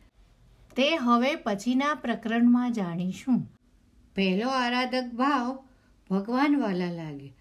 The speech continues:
તે પ્રકરણ ચાર, ભાગ એકમાં સાંભળીશું. હે પરમેશ્વર, તારું નામ લેતાની સાથે જ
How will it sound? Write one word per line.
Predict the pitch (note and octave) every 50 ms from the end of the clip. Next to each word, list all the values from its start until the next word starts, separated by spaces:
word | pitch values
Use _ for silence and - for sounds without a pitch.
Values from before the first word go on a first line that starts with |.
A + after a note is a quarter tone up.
| _ _ _ _ -
તે | G3+
પ્રકરણ | F#3+ G3 G#3 G3+ G3 G3+ - B3 C#4+ D4+ D4+
ચાર, | C#4+ - C4 A3+ G#3+ A3 A3+ B3 - - - _ _ _ _ _ _ _ _ _ _ _ -
ભાગ | D#3+ E3+ F#3 G3+ A#3+ B3 A#3+
એકમાં | G#3 G3+ G3+ A3 A#3 A#3 B3
સાંભળીશું. | B3 A3+ F3+ E3 D#3+ D#3 D#3+ F#3 F3+ - - B3 A3+ G3 - - - _ _ _ - - - - _ _ - - _ _ _ _ _ _ _ -
હે | A3 C#4+ E4
પરમેશ્વર, | C#4+ C#4 B3 A3+ A3+ A3 A3 A#3 A3+ - - A#3+ A#3+ A#3+ A#3+ A#3+ - - - _ _ _ _ -
તારું | A3 A#3 B3+ D#4 F4+ F4
નામ | E4 D#4 D4+ D#4 D#4+ D4+
લેતાની | C4 A3 G#3 G3 B3+ B3+ C4 C#4+ C#4+ C#4+
સાથે | C#4+ A#3+ F#3+ F3+ F3+ - A#3+ B3 B3
જ | A#3+